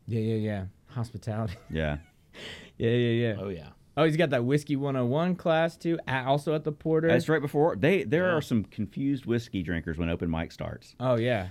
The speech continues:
Speaker 2: Yeah.
Speaker 1: So you either have, like, a very warm audience or very just like, "Hey, what is
Speaker 2: Very,
Speaker 1: that?"
Speaker 2: "What is that? This
Speaker 1: Yeah.
Speaker 2: is"
Speaker 3: This isn't
Speaker 1: There's
Speaker 3: Lincoln
Speaker 1: n-
Speaker 3: Road
Speaker 2: This
Speaker 3: package
Speaker 2: is
Speaker 3: store.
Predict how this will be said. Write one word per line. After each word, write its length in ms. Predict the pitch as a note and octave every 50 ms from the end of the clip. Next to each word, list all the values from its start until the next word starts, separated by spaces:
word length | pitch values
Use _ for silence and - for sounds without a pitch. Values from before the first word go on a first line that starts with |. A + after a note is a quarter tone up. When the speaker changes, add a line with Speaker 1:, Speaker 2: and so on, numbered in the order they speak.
| - -
Speaker 2:
Yeah. 380 | - F2 F#2 F#2 E2 D2 D2 - - -
Speaker 1:
So 160 | - - B2
you 140 | C3 C#3 D3 C#3+
either 200 | C3+ B2 B2 A#2
have, 220 | B2 B2 A2+ G#2+
like, 180 | A2 G#2+ - A2+
a 60 | G2+
very 680 | F2+ E2+ F2+ G#2+ A2+ A2+ A#2 A#2 A2+ G#2+ G#2 G2 F#2+ - _ _ _
warm 640 | - F#2+ G2+ G#2+ A2+ A#2 B2 B2+ C3 C#3 C#3 D3 C#3+ - - _ _ _ _ _ _ _ _ - _ _
audience 680 | C3 C3 C3 C3+ D3 D3 D#3 E3 D#3+ D3+ - - - _ _ _
or 140 | G#2 G#2 G2+
very 380 | G2 A2 A2 A2 A2 G#2+ G2+
just 220 | F#2 F#2+ G2+ - -
like, 220 | G2 F#2+ F#2 F2 -
"Hey, 260 | - C#3 C#3 C3 G#2
what 280 | F#2 G2+ B2 D3+ D3
is 140 | A2+ A2+ C3+
Speaker 2:
Very, 120 | A2+ A2+ A#2
Speaker 1:
that?" 60 | G#2 A2+
Speaker 2:
"What 140 | B2+ C3
is 180 | C#3 C3 A2+ F#2+
that? 340 | F2 D#2 C#2+ C2 B1 A#1 -
This 120 | G2+ A2+ B2+
Speaker 1:
Yeah. 80 | B2 A2+
Speaker 2:
is" 380 | G2+ F#2+ F#2 - - - - - _ _ _ - - - - -
Speaker 3:
This 180 | - G2+ - -
isn't 180 | C#3 A#2+ A#2 B2+
Speaker 1:
There's 120 | D#3+ E3
Speaker 3:
Lincoln 260 | D3+ G#3 E3 D3+ G2 F#2
Speaker 1:
n- 60 | F#2
Speaker 3:
Road 200 | F#2 F#2 F2+ E2+
Speaker 2:
This 80 | G2
Speaker 3:
package 240 | G2 F#2+ F#2 A2 G2+
Speaker 2:
is 100 | F#2 G2+
Speaker 3:
store. 300 | - F2+ F2+ - G2 A#2